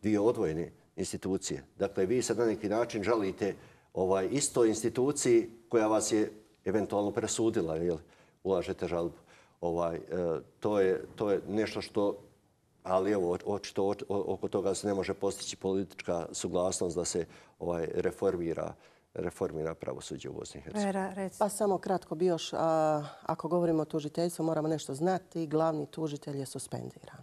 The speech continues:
Speaker 2: Mhm.
Speaker 3: To nam dovoljno govori. Znači, tužiteljstvo ima suspendiranog prvog čovjeka. A, druga
Speaker 1: Ali ima
Speaker 3: s-,
Speaker 1: V D tu, e, tu
Speaker 3: Ima
Speaker 2: Da.
Speaker 3: V D, ali, e, kažem samo, zar, zar to nije poruka, e, prvi čovjek im je suspendiran?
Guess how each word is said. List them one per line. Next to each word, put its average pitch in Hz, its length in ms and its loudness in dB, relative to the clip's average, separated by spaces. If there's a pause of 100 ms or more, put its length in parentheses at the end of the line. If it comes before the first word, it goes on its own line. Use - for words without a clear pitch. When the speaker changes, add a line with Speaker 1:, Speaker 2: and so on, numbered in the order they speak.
(140)
Speaker 2:
Mhm. 180 300 -2 (420)
Speaker 3:
To 175 120 2
nam 151 200 2
dovoljno 147 340 2
govori. 170 400 4
Znači, 170 320 0
tužiteljstvo 170 800 -2
ima 160 320 0
suspendiranog 147 920 -2 (340)
prvog 151 300 0
čovjeka. 131 460 -4 (460)
A, 160 420 4
druga 202 400 4
Speaker 1:
Ali 117 140 4
ima 110 180 4
Speaker 3:
s-, 101 40 -2
Speaker 1:
V 120 100 6
D 101 240 4
tu, 98 200 -2
e, 95 140 -2
tu - 120 -2
Speaker 3:
Ima 190 140 8
Speaker 2:
Da. 180 140 8
Speaker 3:
V - 80 8
D, 269 160 4
ali, 240 200 4
e, 214 300 4
kažem 226 380 4
samo, 214 500 4
zar, 196 200 4 (120)
zar 190 200 2
to 208 140 2
nije 202 160 6
poruka, 185 500 2
e, 175 580 2
prvi 185 200 4
čovjek 175 320 0
im 202 100 4
je 208 60 4
suspendiran? 240 720 2